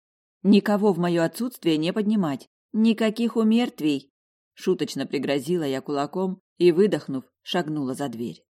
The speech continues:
Дерек отлепился от стены и, махнув рукой, чтобы следовала за ним,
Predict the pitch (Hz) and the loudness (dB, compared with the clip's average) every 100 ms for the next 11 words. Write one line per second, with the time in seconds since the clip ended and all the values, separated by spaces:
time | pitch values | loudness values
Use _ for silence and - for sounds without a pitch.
0 | _ _ _ _ _ _ _ - 160 202 | _ _ _ _ _ _ _ -12 0 2
1 | 190 127 147 151 - 160 156 156 147 - | 2 0 -4 -4 -2 -2 0 -4 -4 -4
2 | 170 196 196 - 156 151 - 175 165 165 | -2 -2 -2 -4 -6 -6 -6 -8 -6 -6
3 | - 214 185 151 139 135 143 131 131 139 | -4 -4 -4 -4 -4 -4 -4 -4 -4 -4
4 | 143 143 135 | -4 -4 -6